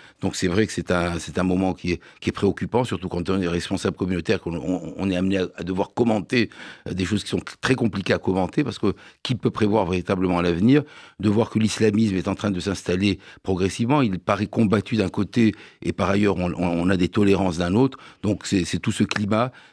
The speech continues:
euh, qui, euh, qui peut, qui provoque une inquiétude, euh, une inquiétude de, de la communauté, et qu'on, qu'on palpe chez des parents, qu'on palpe chez des enfants, qu'on palpe chez des jeunes, qu'on palpe chez des personnes plus âgées et qui,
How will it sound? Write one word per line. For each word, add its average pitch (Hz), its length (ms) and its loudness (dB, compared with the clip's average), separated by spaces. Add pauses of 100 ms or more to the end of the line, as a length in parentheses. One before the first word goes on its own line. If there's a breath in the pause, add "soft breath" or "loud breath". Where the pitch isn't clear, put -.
(120)
euh, 98 100 -2
qui, 92 460 -2
euh, 82 220 -6
qui - 180 -10
peut, 87 200 -2
qui 87 260 -6
provoque 98 420 0
une 90 80 -2
inquiétude, 90 680 -2 (360 loud breath)
euh, 82 200 0
une 87 120 0
inquiétude 85 480 -2
de, 87 320 0
de 90 120 0
la 85 80 -2
communauté, 87 640 -2 (260 loud breath)
et - 120 -4
qu'on, 85 240 -2
qu'on 87 160 -4
palpe 113 440 0
chez - 140 -4
des 82 120 -4
parents, 101 440 -2
qu'on - 140 -14
palpe 87 240 -4
chez 85 100 -8
des 82 180 -6
enfants, 120 380 0
qu'on 85 200 -8
palpe 90 160 -2
chez 82 120 -8
des 82 120 -4
jeunes, 113 300 2
qu'on - 100 -16
palpe - 180 -10
chez 90 120 -2
des 82 100 -4
personnes 73 360 -6 (300 loud breath)
plus 87 160 -4
âgées 92 360 2
et 98 60 0
qui, 85 280 -6